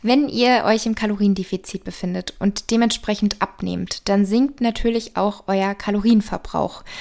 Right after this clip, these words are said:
Und das, ähm, hängt von vielen verschiedenen Faktoren ab. Also zum einen ist es so, dass man in einer Diät, wo man eben im Defizit ist, dem Körper weniger Energie zuführt, man bewegt sich oftmals unbewusst viel weniger.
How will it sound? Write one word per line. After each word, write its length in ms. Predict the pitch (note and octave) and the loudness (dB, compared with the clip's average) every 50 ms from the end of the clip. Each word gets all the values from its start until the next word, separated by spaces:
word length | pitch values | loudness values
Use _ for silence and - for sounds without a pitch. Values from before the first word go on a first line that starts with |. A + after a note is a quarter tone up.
| - - - - | -14 -14 -10 -4
Und 280 | - G3+ G#3+ G#3 G3+ G#3+ | 0 2 4 4 4 4
das, 280 | G3+ G#3 - - - - | 4 4 4 2 0 2
ähm, 240 | F#3 G3 G3 G3 G3+ | 2 4 4 4 4
hängt 260 | G3+ A3+ A#3 A#3 A#3 | 4 4 4 2 2
von 200 | - A3+ G#3+ G#3+ | 2 2 2 4
vielen 400 | - - B3+ B3 A#3+ A#3 A3 G3 | 4 4 4 4 4 4 2 0
verschiedenen 500 | - - G#3+ - - C4 B3 A3 G3+ F#3+ | -2 -2 0 2 2 4 4 4 2 2
Faktoren 520 | - - F3+ - - - - F3 F3 F3 | -2 -8 -10 -6 -4 -4 -4 -2 -4 -4
ab. 180 | - - F3+ - | -6 -6 -6 -6
Also 180 | - - G#3 G3+ | -6 -4 -4 -4
zum 220 | - - A3 - | -2 -2 -2 0
einen 400 | - - A3 C4 C#4 C#4 C#4+ C#4+ C#4+ - - - - - | 0 2 2 4 4 4 4 2 -2 -8 -14 -16 -12 -6
ist 120 | - A3 - | -2 0 2
es 200 | A#3 A3 - - | 2 4 4 4
so, 180 | A3 A3 A#3+ | 4 4 4
dass 240 | B3+ B3 A3 G#3+ - | 4 4 2 2 2
man 140 | G#3+ G#3+ G3+ | 2 0 0
in 140 | F3+ F#3+ G3+ | 0 -2 -2
einer 280 | - G3 G3+ G3 G3 | -2 0 2 2 2
Diät, 680 | F#3+ - - F#3+ - - - A3 C4 D4+ E4 D#4+ C#4+ A3 | 0 -2 -8 -12 -8 -2 0 4 4 4 4 2 -2 -2
wo 80 | G3+ G#3 | 0 2
man 180 | G3+ G3 F#3 - | 2 2 0 -2
eben 220 | - F#3+ F#3 F3+ | -4 -4 -4 -4
im 220 | - F3+ F#3+ F#3 | -4 -6 -4 -2
Defizit 600 | - C4 D4 D4+ - D4 C#4 C#4+ - C4+ B3+ - | 2 2 2 2 2 -2 -2 -2 -2 -4 -4 -4
ist, 320 | - - B3 C4 C4 - - | -2 -2 -2 -2 -2 -2 -4
dem 100 | G#3 G3+ | -4 -4
Körper 360 | - - G3+ - - G3 F#3+ | -4 -4 -4 -2 -2 -2 0
weniger 320 | G#3+ B3 C#4 C#4+ C#4 C#4 | 2 2 2 2 2 0
Energie 480 | C4 A#3 A#3 B3+ C4 B3+ A3+ - A3+ A3+ | -2 -2 -2 -2 -2 -2 -2 -4 -4 -4
zuführt, 520 | - - - A3+ - - - A3 A3 - - - - - - - - | -4 -4 -4 -4 -4 0 0 0 0 0 -4 -12 -12 -16 -16 -6 0
man 160 | G#3 G#3+ G#3+ | 2 4 6
bewegt 440 | G#3+ A3 G3+ G#3 C4 D#4 C#4+ - - | 6 6 4 4 2 2 0 -2 -4
sich 200 | A3+ G#3 - - | -4 -4 -4 -4
oftmals 560 | - - - - F3 F3 E3+ F3 - - - - | -6 -6 -6 -6 -6 -6 -6 -6 -6 -6 -4 0
unbewusst 500 | G3+ G#3 G3 F#3+ F3+ F3+ F#3 F3+ - - | 2 2 4 2 0 -2 -4 -6 -6 -8
viel 240 | - - F#3+ F#3 F3+ | -6 -6 -6 -4 -2
weniger. 480 | F#3 F3+ F3+ F3+ F3 - - - - | -2 -2 -2 -4 -4 -6 -6 -6 -8